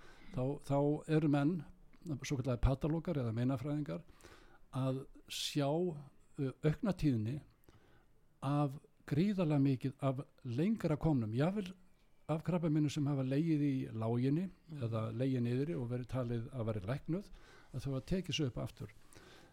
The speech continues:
Speaker 1: Um, og það er kallað turbokanser, svona
Speaker 2: Mm.
Speaker 1: í þessu daglega máli. Og, um, það eru þessi illviðverðánu kanser sem hafa komið eingöngu eftir að bólusettir, hjá bólusettum.
Speaker 2: Mm. Já, það er,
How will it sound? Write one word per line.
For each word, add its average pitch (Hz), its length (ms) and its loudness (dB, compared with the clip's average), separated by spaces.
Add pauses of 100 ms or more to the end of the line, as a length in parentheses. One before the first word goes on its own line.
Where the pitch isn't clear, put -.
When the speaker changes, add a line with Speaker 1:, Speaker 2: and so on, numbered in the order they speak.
Speaker 1:
Um, 135 380 2 (260)
og 131 160 2
það 175 300 2
er 180 40 2
kallað 165 320 0
turbokanser, 120 800 -2 (160)
svona 127 320 -2
Speaker 2:
Mm. 131 120 -2
Speaker 1:
í 123 60 -2
þessu 131 500 -4
daglega 131 360 -2
máli. 113 340 -4 (720)
Og, 120 340 0
um, 127 180 0 (160)
það 160 180 2
eru 165 100 4
þessi 147 280 -2
illviðverðánu 156 880 2
kanser 143 320 0
sem 139 140 -4
hafa 123 160 0
komið 131 320 -2
eingöngu 147 640 0
eftir 139 280 -4
að 113 120 -4
bólusettir, 127 580 -4 (840)
hjá 123 100 0
bólusettum. 117 560 -6 (420)
Speaker 2:
Mm. 147 260 -14 (1400)
Já, 165 140 -2 (260)
það 202 260 0
er, 151 180 0